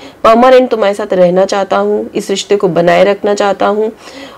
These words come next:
और कहीं ना कहीं उसमें वो कुछ नया भी देखेंगे, कुछ नया कोशिश करेंगे कि कुछ शुरुआत करते हैं एक, जिससे कि तुम, अ, permanent मेरे हो जाओ,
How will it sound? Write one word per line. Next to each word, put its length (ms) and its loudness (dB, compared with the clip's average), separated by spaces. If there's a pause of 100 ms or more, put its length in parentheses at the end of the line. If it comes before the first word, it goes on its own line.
और 440 4
कहीं 320 0
ना 80 6
कहीं 280 4
उसमें 460 2
वो 240 4
कुछ 380 -4
नया 640 4
भी 320 -2
देखेंगे, 500 -2
कुछ 260 -2
नया 360 2
कोशिश 460 0
करेंगे 380 2
कि 120 0
कुछ 340 -2 (380)
शुरुआत 580 2
करते 340 -2
हैं 200 -4
एक, 360 0 (320)
जिससे 400 0
कि 360 2 (100)
तुम, 200 4
अ, 240 6 (760)
permanent 500 4
मेरे 300 4
हो 180 0
जाओ, 280 0